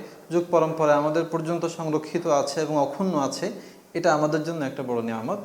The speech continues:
আজকের এই ভিডিও আমি সর্বশেষ কিছু গুরুত্বপূর্ণ কিতাব সাজেস্ট করে শেষ করতে যাচ্ছি, যেগুলো আমাদের, আমরা জেনারেল দিনী ভাই যারা কোরা-, যারা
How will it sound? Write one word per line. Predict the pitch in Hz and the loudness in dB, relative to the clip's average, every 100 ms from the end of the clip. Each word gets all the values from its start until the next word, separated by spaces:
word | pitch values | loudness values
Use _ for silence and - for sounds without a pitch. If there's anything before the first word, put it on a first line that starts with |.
| - - - - | -14 -20 -14 -8
আজকের | 165 - 175 | -6 0 4
এই | 175 165 147 | 4 2 0
ভিডিও | 160 170 170 | 2 6 6
আমি | 143 135 135 139 | 6 4 -2 -2
সর্বশেষ | 151 147 147 180 175 - - | -2 -2 -2 -4 -4 -6 -8
কিছু | 160 - 156 147 - - - - 160 | -8 -6 -4 -4 -8 -18 -20 -4 2
গুরুত্বপূর্ণ | 190 190 175 170 156 | 4 4 0 0 0
কিতাব | 170 147 143 - | 0 4 2 2
সাজেস্ট | 143 151 - - | -2 -2 -6 0
করে | 151 | 0
শেষ | 151 147 | 0 -6
করতে | - 135 131 | -8 -6 -2
যাচ্ছি, | 120 117 - 185 | -2 -2 -6 -4
যেগুলো | 135 127 135 | -4 -2 0
আমাদের, | 120 120 123 127 127 - - - | 2 2 0 -2 -6 -16 -20 -12
আমরা | 135 131 | 0 0
জেনারেল | 127 135 131 131 | 2 2 2 2
দিনী | 135 131 | 2 2
ভাই | 107 135 143 | 0 0 0
যারা | 127 120 | 2 2
কোরা-, | 120 127 123 123 123 | 0 -2 -2 -2 -2
যারা | 123 120 117 | 0 2 0